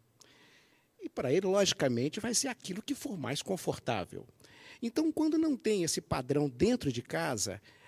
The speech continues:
o filho vai buscar um padrão fora, que seja no vizinho, que seja com o coleguinha, na escola e principalmente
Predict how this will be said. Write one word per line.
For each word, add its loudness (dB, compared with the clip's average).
o 4
filho 0
vai 2
buscar 0
um 0
padrão 0
fora, -2
que -6
seja 6
no 4
vizinho, 2
que -6
seja 2
com 4
o 0
coleguinha, 2
na 4
escola 4
e 4
principalmente 0